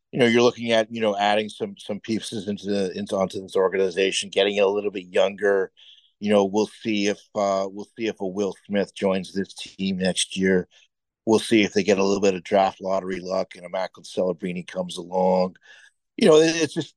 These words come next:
like you said, there's a lot of things that need to happen before the Sharks team can really be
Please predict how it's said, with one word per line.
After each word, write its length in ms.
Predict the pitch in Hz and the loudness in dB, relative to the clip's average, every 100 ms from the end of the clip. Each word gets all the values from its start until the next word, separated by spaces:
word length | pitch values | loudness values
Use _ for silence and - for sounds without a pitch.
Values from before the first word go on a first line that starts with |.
| - | -4
like 220 | 139 131 | -4 -4
you 60 | |
said, 260 | 123 156 123 | -2 0 2
there's 180 | 117 110 | 0 -2
a 60 | |
lot 420 | 113 110 110 113 117 | -2 2 4 4 2
of 80 | |
things 280 | 110 110 104 | -4 -10 -10
that 120 | 98 | -10
need 180 | 101 101 | -8 -4
to 80 | 95 | -4
happen 420 | 90 104 107 104 | 0 -2 -2 -8
before 420 | 85 90 - 95 | -18 -16 -4 -4
the 140 | 87 92 | -4 -10
Sharks 420 | - 92 90 - | -6 -4 -4 -6
team 280 | 98 92 85 | -10 -10 -10
can 160 | 90 90 | -12 -8
really 220 | 95 95 | -6 -6
be 360 | 92 92 92 | -4 -6 -6